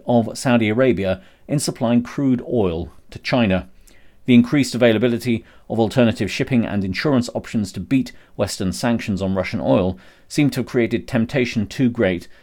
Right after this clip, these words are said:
for the Chinese to resist. In fact, it's not only the Chinese, if you look at the data. I suspect the U S will once again attempt its soft convincement of China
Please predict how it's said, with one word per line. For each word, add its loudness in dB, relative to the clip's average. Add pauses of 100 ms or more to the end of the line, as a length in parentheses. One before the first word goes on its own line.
(160)
for -12
the -2
Chinese -4 (380)
to -10
resist. -4
In -6
fact, -10
it's -10
not -8
only -6
the -12
Chinese, -6
if -8
you -4
look -8
at -10
the -12
data. -2 (800)
I -4
suspect -2
the -4
U 4
S -4
will 2
once -2
again 2
attempt 0
its -12
soft -4
convincement 0
of -6
China -2